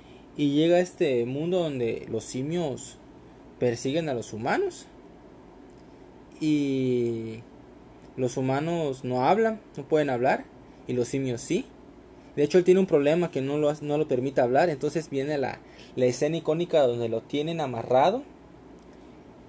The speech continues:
lo tienen amarrado y él dice, este, su frase icónica de que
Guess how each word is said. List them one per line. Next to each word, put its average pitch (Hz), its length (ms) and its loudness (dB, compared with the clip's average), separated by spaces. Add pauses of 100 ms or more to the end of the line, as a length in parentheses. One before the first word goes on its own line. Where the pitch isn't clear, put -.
lo 127 100 -8
tienen 156 440 -2
amarrado 147 560 2 (600)
y 135 180 0
él 131 240 2
dice, 139 380 0
este, 110 480 -2
su - 180 -6
frase 127 360 0
icónica 131 480 -4
de 107 200 -4
que - 240 -12